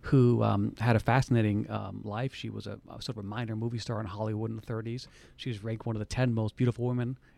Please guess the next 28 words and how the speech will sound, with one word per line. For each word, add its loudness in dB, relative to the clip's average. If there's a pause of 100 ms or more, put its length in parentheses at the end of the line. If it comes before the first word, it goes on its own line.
(100)
in -6
the -4
world 0
by -4
Vogue 0
magazine. -2 (520)
She, 4
of 6
course, 0
dated 0
Jack -4
Kennedy. 4
According 2
to -2
the -2
book 0
Reckless 4
Youth 10
by 4
Nigel 4
Hamilton, 6
it's -4
in 6
your 8
book, 0
she 0
was 0
Kennedy's 2